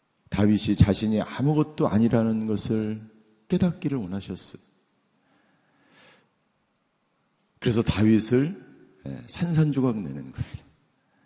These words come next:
십 년 넘게 고통스러운 시간을 갖게 하는 거예요. 그 시간은 다윗에게 있어서는 정말 힘들고 어려운 시간이죠. 그러나 다윗은 이렇게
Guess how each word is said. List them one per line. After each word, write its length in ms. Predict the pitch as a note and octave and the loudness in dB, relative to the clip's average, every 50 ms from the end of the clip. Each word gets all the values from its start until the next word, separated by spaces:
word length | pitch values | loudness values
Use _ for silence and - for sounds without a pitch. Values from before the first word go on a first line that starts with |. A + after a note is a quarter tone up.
| _ _ _ _ _ _ - | _ _ _ _ _ _ -6
십 180 | - - F3+ | -4 -2 0
년 260 | F3+ F3 E3+ D#3 C#3+ A#2 | 0 2 0 0 0 0
넘게 420 | F#2+ D#2+ D2+ - - - C2+ C2 - _ _ _ _ _ _ _ _ _ _ _ _ _ _ _ _ _ | -2 -2 -4 -8 -12 -14 -14 -14 -16 _ _ _ _ _ _ _ _ _ _ _ _ _ _ _ _ _
고통스러운 680 | - C3 - - D3+ E3 E3 E3 C3+ C#3+ C#3 D3 C#3 C3+ | -2 -2 2 4 4 4 4 2 0 0 0 0 0 0
시간을 360 | B2+ - - B2 A#2 A2+ A2+ A2 | 0 -2 -4 -4 -2 -2 -2 -4
갖게 320 | - - - - - F#2 | -6 -8 -12 -10 -10 -8
하는 240 | E2+ D#2+ D2 C#2 - | -8 -8 -10 -12 -14
거예요. 140 | - - _ _ _ _ _ _ _ _ _ _ _ _ _ _ _ - - - - - - - - - _ - A2+ | -18 -20 _ _ _ _ _ _ _ _ _ _ _ _ _ _ _ -20 -20 -20 -20 -20 -20 -20 -20 -16 _ 0 4
그 100 | D3+ D#3 | 4 4
시간은 680 | - - D#3+ E3 E3 D#3+ D#3 D3+ D3+ D3 C#3 A2+ - - - - - - _ _ | 4 4 2 2 2 2 2 0 0 0 -2 -4 -6 -10 -16 -20 -20 -20 _ _
다윗에게 460 | - A2 A2+ A2+ G#2+ B2+ A#2 G2 A2+ | 2 4 6 6 6 6 4 4 2
있어서는 460 | G#2+ - G#2 G2 - - G2+ G2+ G#2 F#2 | 2 2 0 -2 -2 0 2 2 2 2
정말 500 | F#2 E2+ E2 E2+ E2+ E2+ F#2 G#2+ G2 E2+ - - - | 2 2 2 2 2 2 0 -2 -2 -4 -10 -16 -20
힘들고 800 | - - - D#3+ D#3 C#3+ D3+ C#3 C3+ B2+ A2 A#2+ A#2+ A#2 A2+ A2+ - - - _ _ _ _ _ _ _ _ _ | -6 0 2 2 2 4 2 2 2 2 0 0 -2 -2 -4 -8 -14 -20 -20 _ _ _ _ _ _ _ _ _
어려운 360 | - A#2+ G2+ G#2+ G#2+ A2+ A#2+ A#2 | -6 0 2 2 2 2 0 -2
시간이죠. 600 | - - - - E2 D#2+ - - - - - _ _ _ _ _ _ _ - - - - | -4 -6 -10 -14 -14 -14 -14 -14 -14 -16 -16 _ _ _ _ _ _ _ -20 -20 -18 -2
그러나 240 | - B2+ C#3 C#3+ D3 | 2 4 6 6 6
다윗은 680 | C#3 G#2+ G#2 G#2 A2 G#2+ G2 - F2+ E2+ F2 G2+ B2+ D#3 - _ _ _ _ _ _ _ _ _ | 4 4 4 2 2 0 -2 -4 -6 -6 -8 -8 -10 -14 -18 _ _ _ _ _ _ _ _ _
이렇게 500 | G#2 F#2 F#2 F2+ - - - F2 E2+ D#2 | 0 0 0 0 -2 -2 -2 0 0 -2